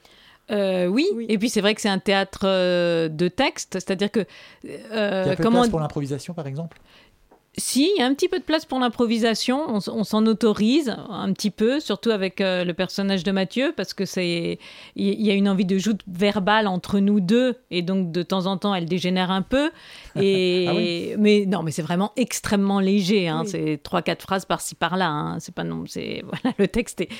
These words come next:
Speaker 1: très clairement de François Yen. Euh, mais c'est vrai que Jean-Christophe Blondel défend aussi un théâtre de texte, et, hum, et l'air de rien, euh, comment dire, bien mettre en scène et bien jouer un texte, c'est, euh,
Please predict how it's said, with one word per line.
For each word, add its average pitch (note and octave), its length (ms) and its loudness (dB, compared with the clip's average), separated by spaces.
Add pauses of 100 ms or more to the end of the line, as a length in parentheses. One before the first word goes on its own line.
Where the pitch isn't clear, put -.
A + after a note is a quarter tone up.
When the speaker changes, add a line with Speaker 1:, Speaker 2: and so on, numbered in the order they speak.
(180)
Speaker 1:
très C4 180 -2
clairement G#3+ 320 0
de A#3 60 0
François G3 380 -4
Yen. E3+ 120 -6 (500)
Euh, G3 320 4
mais F3+ 120 2
c'est G3 100 0
vrai G#3+ 140 4
que G3 60 -2
Jean-Christophe G#3+ 400 -2
Blondel G#3 380 2
défend A#3 380 2
aussi A3+ 220 -2
un F#3+ 60 -2
théâtre F3 240 -4
de F3 100 -2
texte, B3 380 -6 (420)
et, G3+ 280 4
hum, F#3 600 0 (540)
et A3+ 60 4
l'air A3+ 220 4
de G3+ 100 4
rien, C4 520 0
euh, G3+ 540 0
comment A3 200 0
dire, G3 340 -4
bien F#3+ 800 0
mettre B3+ 320 0
en A#3+ 80 0
scène B3+ 260 -2
et G#3 80 2
bien G#3+ 240 0
jouer A3+ 480 0
un G3 140 -2
texte, - 520 -4 (240)
c'est, A#3 400 2
euh, G3+ 480 0